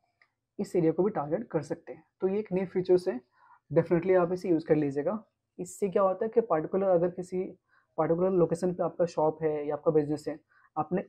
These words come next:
वहाँ पे pin को drop कर दिया तो उस particular radius में वो आपका ऐड दिखाएगा। जैसे यहाँ पे sixty kilometers हैं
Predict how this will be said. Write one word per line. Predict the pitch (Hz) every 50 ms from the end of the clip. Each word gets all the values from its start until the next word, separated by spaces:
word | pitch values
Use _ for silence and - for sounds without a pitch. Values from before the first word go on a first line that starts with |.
| _ 170
वहाँ | 160 165 170
पे | 165 202
pin | 180 - 175 170 170
को | 175
drop | 170 - 160 151 139 -
कर | 156 143
दिया | 139 156 190 214 - -
तो | -
उस | - 214 - - -
particular | 170 156 160 185 180 170
radius | 156 151 147 156 151 156 -
में | 156 147
वो | 143 175 226 240 - _ _ _ _ _ _ _
आपका | - 143 - - 175
ऐड | 160 151 147 135
दिखाएगा। | 151 - - 139 123 110 - 135
जैसे | 139 151 147 170
यहाँ | 165 156 160
पे | 156 185
sixty | - - 175 - - 175
kilometers | 156 147 - 165 151 147 131 143 143 - -
हैं | - -